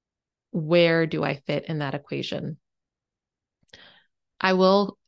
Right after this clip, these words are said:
admit to you guys that I have slipped into striving many, many times. And that's frankly because it, it happens to be my default position.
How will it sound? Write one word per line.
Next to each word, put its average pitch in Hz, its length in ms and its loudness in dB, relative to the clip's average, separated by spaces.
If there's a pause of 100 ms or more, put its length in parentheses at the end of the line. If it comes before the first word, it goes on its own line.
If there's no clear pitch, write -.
admit 156 400 -2
to - 100 -8
you 156 140 -2
guys 151 480 -4
that 151 320 -4 (160)
I 165 140 -4
have 160 320 -4
slipped - 340 -4
into 160 180 -6
striving 156 640 -6 (120)
many, 160 640 -6
many 156 300 -6
times. 147 640 -12 (240)
And 160 200 -2
that's 160 240 -4
frankly 175 460 -2
because 156 360 -6
it, 156 160 -6 (140)
it 156 120 -8
happens 151 380 -4
to 156 120 -6
be 151 360 -6 (1120)
my 190 160 4
default - 760 0 (840)
position. - 640 -4